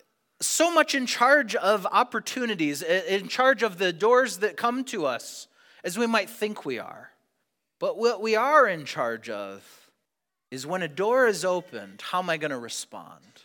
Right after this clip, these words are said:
How am I gonna pass through that threshold? Sometimes it's what you do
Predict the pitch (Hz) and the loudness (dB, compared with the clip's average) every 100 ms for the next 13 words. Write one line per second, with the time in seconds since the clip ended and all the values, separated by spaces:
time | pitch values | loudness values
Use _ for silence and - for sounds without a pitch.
0 | _ _ _ _ - 277 302 285 262 240 | _ _ _ _ 4 6 6 4 0 2
1 | 247 220 - 233 254 254 - - - - | 0 0 -2 2 4 2 0 -10 -16 -18
2 | - 254 247 233 208 - - 202 185 - | -6 -4 2 2 2 -2 -6 0 0 0
3 | 160 127 131 - - _ - - 330 - | -4 -4 -8 -20 -20 _ -2 0 0 2
4 | 269 240 185 226 226 196 196 262 285 247 | 0 0 -4 -10 -10 -6 2 4 4 0
5 | 262 285 190 220 233 | 0 0 -2 -2 0